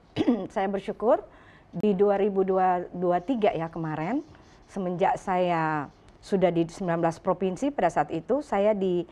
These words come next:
eh, diminta oleh Pak Menteri Pertanian pada saat itu untuk bikin,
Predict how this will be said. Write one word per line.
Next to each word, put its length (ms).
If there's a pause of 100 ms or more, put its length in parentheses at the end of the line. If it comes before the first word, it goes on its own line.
(400)
eh, 320
diminta 400
oleh 240
Pak 160
Menteri 320
Pertanian 640
pada 160
saat 240
itu 400
untuk 320
bikin, 400